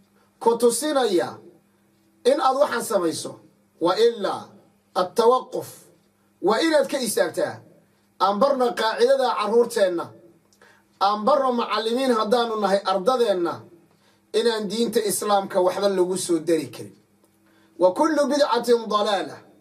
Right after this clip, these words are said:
Bidco walbana waa baadi. Bidco walbana naar bay ku dambaynaysaa. Sida uu Nabigu sheegay sallallahu alayhi wa alihi wa sallam. Idan qaacidadaa qabso. Alcibaadatu taftaqiru ilaa daliil.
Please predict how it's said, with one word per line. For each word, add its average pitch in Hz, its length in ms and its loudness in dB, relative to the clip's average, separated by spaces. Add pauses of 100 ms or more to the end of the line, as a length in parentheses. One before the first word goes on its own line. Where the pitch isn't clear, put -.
(760)
Bidco 240 440 0
walbana 247 420 0
waa 202 240 2
baadi. 180 320 0 (720)
Bidco 226 400 2
walbana 269 400 0
naar 254 240 0
bay 240 120 4
ku 247 140 -2
dambaynaysaa. 214 800 -2 (640)
Sida 262 260 2
uu 247 120 4
Nabigu 240 360 0
sheegay 202 320 0
sallallahu 208 600 0
alayhi 190 400 0
wa 185 120 6
alihi 208 300 0
wa 160 60 -2
sallam. 156 380 -4 (1600)
Idan 233 280 2
qaacidadaa 269 600 2
qabso. 190 360 -6 (840)
Alcibaadatu 254 840 2
taftaqiru 254 680 0
ilaa 214 260 0
daliil. 180 420 -4